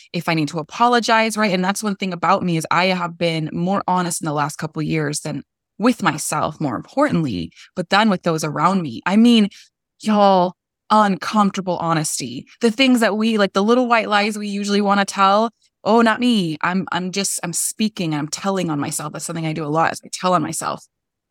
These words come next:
But it's so powerful because then that's also why I can be like, "Well, hey, I, I, I can't help you here in this exchange. This is not, this is not my side of the street to hold. This is not my load to carry. This is your load to carry."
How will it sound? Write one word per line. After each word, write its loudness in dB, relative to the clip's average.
But -2
it's -4
so 2
powerful 0
because -4
then 2
that's 0
also 2
why 0
I 0
can -6
be -4
like, -4
"Well, -2
hey, 0
I, 4
I, 0
I 0
can't -2
help -6
you -4
here -6
in -2
this -4
exchange. -4
This 2
is 4
not, 6
this -2
is -2
not 4
my 4
side -2
of -6
the -8
street -8
to -12
hold. -6
This -4
is -6
not 2
my 2
load 4
to -4
carry. 0
This -4
is -6
your -4
load -8
to -12
carry." -16